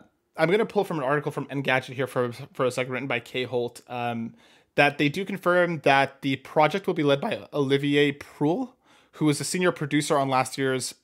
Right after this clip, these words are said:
Marvel's Guardians of the Galaxy. So if they take that foundation, if they take what they've, like, 'cause Guardians of the Galaxy,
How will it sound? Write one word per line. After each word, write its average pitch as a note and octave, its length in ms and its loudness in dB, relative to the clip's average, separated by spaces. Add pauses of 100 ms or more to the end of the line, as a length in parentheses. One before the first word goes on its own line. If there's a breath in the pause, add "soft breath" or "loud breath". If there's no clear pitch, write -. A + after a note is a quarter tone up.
(100)
Marvel's C3 400 2
Guardians B2 340 0
of A#2+ 60 -12
the C3+ 60 -14
Galaxy. D#3 580 2 (220 loud breath)
So E3+ 160 4
if D3+ 180 2
they F#3+ 160 4
take F#3+ 400 -2
that C#3+ 300 2
foundation, D3+ 600 0
if C#3 100 -4
they D3+ 100 2
take F3+ 260 -4
what E3+ 120 -2
they've, D3+ 140 0 (160)
like, C#3 160 2
'cause C#3 200 -2
Guardians G3 260 4
of E3 40 -8
the D3+ 120 -2
Galaxy, C#3 460 2